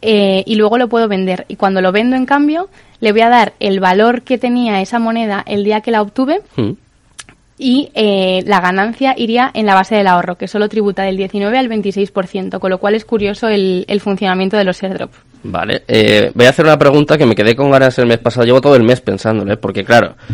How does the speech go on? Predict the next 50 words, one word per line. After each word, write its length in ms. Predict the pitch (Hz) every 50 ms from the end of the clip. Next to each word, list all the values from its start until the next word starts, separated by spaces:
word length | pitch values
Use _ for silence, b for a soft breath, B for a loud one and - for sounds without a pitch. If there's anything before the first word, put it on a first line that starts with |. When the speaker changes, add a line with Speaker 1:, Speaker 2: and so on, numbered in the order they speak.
| B B B B
Speaker 2:
eh, 180 | - 104 101 101
ahora 220 | 98 101 113 127
está 260 | 123 - 123 120 120
muy 140 | 120 117 120
de 100 | 110 110
moda 260 | 107 110 107 104 104
el 100 | 104 101
metaverso, 580 | 104 101 98 104 101 98 101 101 - - 143 120
es 100 | 113 110
así, 240 | 107 - - 110 120
de 120 | 113 101
hecho, 280 | 104 - - 117 104 67
eh, 60 | -
me 120 | 104 104
parece 280 | 104 104 98 104 - 131
que 80 | 123 123
vosotras, 380 | 120 113 127 120 123 123 117
si 120 | - 117 117
no 80 | 120
es 100 | 131 135 147
en 100 | 143 -
esta, 340 | 151 127 - - 131 127 -
en 120 | - 120
la 80 | 117 113
siguiente 300 | 110 113 117 110 120 113
campaña 360 | 120 113 107 113 113 113 110
también 280 | 101 107 101 101 104 104
vais 180 | 110 110 - -
a 80 | 110
sufrirlo 480 | 107 - 98 - 104 104 101 107 120 131
de, 200 | 123 110 107 101 98 B B B B B B
de 80 | - 104
alguna 220 | 107 98 113 113
forma, 380 | 110 - 120 120 120 123 139 B B B B B B
y 120 | - 113
no 120 | 113 113 117
sé 120 | - 147
si 220 | - - 143 135
hay 320 | 135 131 131 135 131 131 127
algunos, 640 | 123 120 117 123 135 131 127 123 120 117 113 - -
no 120 | - 113 113
sé, 100 | - 139
algunos 280 | 120 104 107 117 123 -
supuestos 400 | 120 110 - 160 - - 101 -
o 40 | 101
alguna 200 | 101 113 117 117
información, 500 | 113 - 120 113 113 110 - - 120 117
ya, 140 | 151 135
por 120 | 101 104 104
ejemplo, 380 | - - 120 110 - 87 -